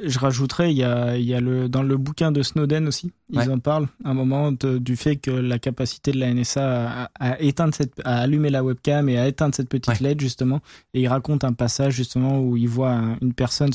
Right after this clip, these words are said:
Speaker 1: euh, dans son inti-, dans son intimité et que, euh, à la N S A, ils ont un soft qui leur permet très, très facilement d'activer les webcams à distance, et cetera.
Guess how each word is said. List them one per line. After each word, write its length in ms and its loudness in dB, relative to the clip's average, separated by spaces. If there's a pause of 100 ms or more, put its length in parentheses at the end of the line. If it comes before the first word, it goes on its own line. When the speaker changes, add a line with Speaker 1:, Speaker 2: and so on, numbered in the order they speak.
(720)
Speaker 1:
euh, 160 -2
dans 180 0
son 200 -2
inti-, 360 -2
dans 320 0
son 200 -4
intimité 680 2
et 80 0
que, 120 -2
euh, 400 2
à 140 -2
la 80 2
N 80 2
S 220 0
A, 100 0
ils 180 -2
ont 80 2
un 60 2
soft 420 -4
qui 140 -12
leur 140 -8
permet 460 -2
très, 200 -8
très 160 -10
facilement 520 -2
d'activer 440 -4
les 80 -4
webcams 480 -4
à 40 -2
distance, 440 -6
et 120 -12
cetera. 360 -10